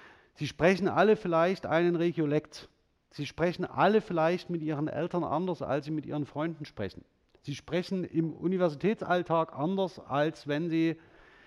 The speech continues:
in einer Bäckerei ein Brot bestellen. Nur drei Beispiele. Und all das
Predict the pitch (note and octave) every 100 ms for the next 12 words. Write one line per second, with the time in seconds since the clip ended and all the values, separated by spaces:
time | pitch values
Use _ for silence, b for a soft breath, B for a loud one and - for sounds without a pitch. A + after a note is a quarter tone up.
0 | b - D#3+ D#3 B2 D#3+ E3+ C#3+ D3+ F3
1 | D3+ C#3+ F#3+ - C#3 - F#2+ F#2 - _
2 | _ _ _ _ _ _ _ _ _ _
3 | _ - D3 G3 A3+ - - D3+ E3+ D3
4 | D3+ - F#2+ F2 _ _ b b b b
5 | b b b b b b D3+ F3+ - E3
6 | A#3 G3 E3 F#3+ - - -